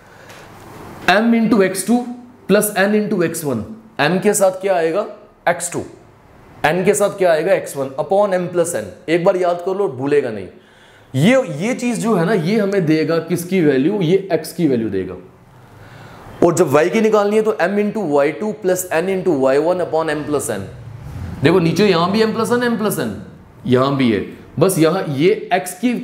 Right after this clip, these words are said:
coordinate है इसलिए X use हो रहे हैं, वो Y का coordinate है इसलिए Y use हो रहे हैं। और यहाँ पे शुरुआत में एक्स टू है ना कि एक्स वन, याद रखना,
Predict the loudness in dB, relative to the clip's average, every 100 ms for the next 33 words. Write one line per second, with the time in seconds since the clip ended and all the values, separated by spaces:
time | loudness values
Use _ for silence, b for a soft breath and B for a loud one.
0 | -2 0 2 0 0 2 0 0 0 0
1 | -2 -4 -2 0 0 0 0 2 2 2
2 | 0 0 0 0 0 0 0 2 2 2
3 | -2 0 -2 0 0 0 2 0 2 0
4 | 0 0 0 0 -2 -6 -4 -4 0 0
5 | 0 0 0 0 -4 -2 2 2 0 -6
6 | -10